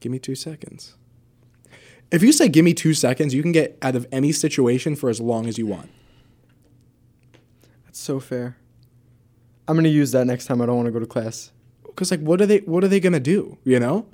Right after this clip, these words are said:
Speaker 1: Like, one, two, oh, you're gone, you know? You're not there. Like, they, they can't, they can't reprimand you. Yeah, you could be gone forever.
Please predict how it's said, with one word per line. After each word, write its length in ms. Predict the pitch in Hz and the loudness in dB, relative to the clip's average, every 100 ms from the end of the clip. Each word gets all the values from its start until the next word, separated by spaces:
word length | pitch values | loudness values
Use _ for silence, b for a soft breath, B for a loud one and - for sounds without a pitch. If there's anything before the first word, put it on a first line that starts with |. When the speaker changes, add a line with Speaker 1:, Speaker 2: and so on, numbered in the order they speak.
| _ - | _ -2
Speaker 1:
Like, 160 | 135 131 | -2 2
one, 240 | 143 160 | 2 4
two, 280 | - 220 165 | 4 4 4
oh, 280 | 156 220 - | 4 0 -4
you're 220 | 143 135 123 | -2 0 2
gone, 460 | 131 226 131 170 - _ _ | 4 4 2 -4 -8 _ _
you 120 | 139 135 | -2 0
know? 140 | 170 | 2
You're 120 | 160 | 2
not 220 | 139 180 | 2 0
there. 260 | - 185 175 | 0 0 2
Like, 200 | 120 113 | 0 -2
they, 80 | 120 | -2
they 160 | 117 | -4
can't, 360 | 120 160 143 - _ _ _ _ _ _ _ | -4 -4 -4 -6 _ _ _ _ _ _ _
they 100 | - | -14
can't 180 | - 147 | -8 -6
reprimand 500 | 120 147 175 101 101 | -4 -4 -4 -6 -6
you. 220 | 98 135 - - | -6 -8 -8 -4
Yeah, 120 | 185 | -2
you 140 | 120 | -2
could 80 | 190 | 0
be 80 | 196 | 0
gone 300 | 160 170 160 | 0 -2 -4
forever. 500 | - 139 190 104 | -4 -4 -2 -6